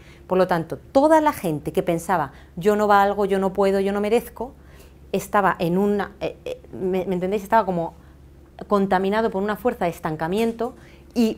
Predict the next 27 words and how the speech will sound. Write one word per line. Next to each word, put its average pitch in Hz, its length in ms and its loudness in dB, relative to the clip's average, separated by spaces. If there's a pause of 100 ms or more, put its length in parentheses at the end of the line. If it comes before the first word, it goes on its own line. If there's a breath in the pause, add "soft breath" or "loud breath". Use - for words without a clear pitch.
por 208 180 6
un 233 140 0
exceso 247 340 -2
de 240 60 0
movimiento, 247 680 -2
"Yo 202 160 0
valgo 196 220 2
más 202 200 -4
que 247 120 -2
otros, 240 260 -2
yo 196 140 -2
puedo 196 180 -2
más 196 160 -4
que 220 120 -6
otros, 220 200 -4
yo 214 60 -4
merezco 185 240 -6
más 151 180 -8
que 190 120 -8
otros". 208 240 -8
Aquí 180 260 -6
veis 202 180 -4
muy 220 120 -6
claro, 247 380 -2 (420 loud breath)
eh, 170 340 0
víctima 202 400 -4
maltratador 165 640 -6